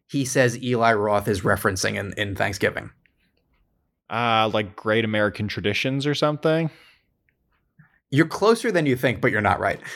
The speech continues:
Speaker 1: Um, Eli Roth has made the first movie to evoke January sixth.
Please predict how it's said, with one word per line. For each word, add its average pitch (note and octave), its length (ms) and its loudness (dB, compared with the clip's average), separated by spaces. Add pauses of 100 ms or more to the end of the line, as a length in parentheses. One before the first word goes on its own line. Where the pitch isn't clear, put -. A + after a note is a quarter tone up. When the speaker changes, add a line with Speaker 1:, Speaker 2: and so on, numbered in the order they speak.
(160)
Speaker 1:
Um, G#2+ 420 0 (360)
Eli A3 280 2
Roth F#3 320 0
has C#3+ 160 -4
made C#3+ 200 2
the B2+ 60 -2
first F3+ 360 0
movie E3+ 200 2
to C#3 160 2
evoke C#3 340 0
January C#3 560 2
sixth. - 600 -4